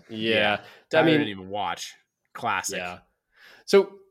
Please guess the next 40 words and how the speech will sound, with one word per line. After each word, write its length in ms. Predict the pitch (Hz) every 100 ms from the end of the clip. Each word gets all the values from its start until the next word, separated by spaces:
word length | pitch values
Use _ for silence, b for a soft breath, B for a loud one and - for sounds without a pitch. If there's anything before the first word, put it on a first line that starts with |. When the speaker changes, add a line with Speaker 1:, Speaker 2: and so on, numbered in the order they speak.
| -
Speaker 2:
let 140 | 170 240
me 100 | 220
ask 220 | 190 -
you 60 |
about 200 | 143 117
this 180 | 113 -
one, 140 | 107 101
'cause 140 | 110
Brent 240 | - 135 120
Venables 360 | 120 110 104
had 140 | 120 107
an 80 |
interesting 500 | 110 - 113 - 98
quote 560 | 90 - 101 92 - - -
or 160 | 104 107
an 80 |
interesting 360 | 120 117 104 98
question 400 | - 107 - 95
posed 440 | - 95 92 -
his 220 | 104 92 101
way 400 | 95 92 90 92
in 120 | 95
the 60 | 92
press 240 | 104 95
conference 500 | 101 92 - 90 -
today. 320 | - 90 90
We're 160 | 90 92
recording 400 | 90 104 98 92
on 140 | 87
Tuesday, 580 | - 110 104 104 90 87
Speaker 1:
Oh, 340 | 85 85 82 82
Speaker 2:
uh, 40 |
Speaker 1:
God. 160 | 98 110
Speaker 2:
where 100 | 113
someone 340 | - 175 160
basically 320 | 135 - 120
asked 260 | 104 101 -
him 180 | 104 101
about 420 | 95 90 90 101
what, 220 | 98